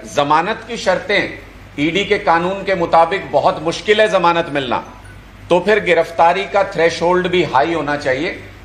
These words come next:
ऐसे नहीं कि जिसको भी मन करे एजेंसी ने उसको गिरफ्तार कर लिया और फिर जमानत उसको मिल नहीं सकती क्योंकि कानून के अंदर उस तरीके के प्रावधान है।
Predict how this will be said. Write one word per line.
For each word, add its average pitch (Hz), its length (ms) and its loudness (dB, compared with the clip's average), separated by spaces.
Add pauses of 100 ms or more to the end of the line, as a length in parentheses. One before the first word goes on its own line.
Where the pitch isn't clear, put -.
ऐसे 160 280 2
नहीं 175 200 0
कि 180 120 -4
जिसको 160 360 -4
भी 175 120 0
मन 156 200 0
करे 156 240 4
एजेंसी 147 460 0
ने 156 80 0
उसको 147 260 -2
गिरफ्तार 127 440 2
कर 147 160 -4
लिया 185 360 0 (240)
और 151 180 2
फिर 185 140 -2
जमानत 151 420 0
उसको 175 280 -4
मिल 160 200 0
नहीं 175 120 0
सकती 170 320 -6
क्योंकि 170 280 -4
कानून 147 440 -2
के 151 80 0
अंदर 135 240 -2
उस 143 140 -8
तरीके 123 320 -2
के 135 100 -4
प्रावधान 92 480 -2
है। 73 80 -14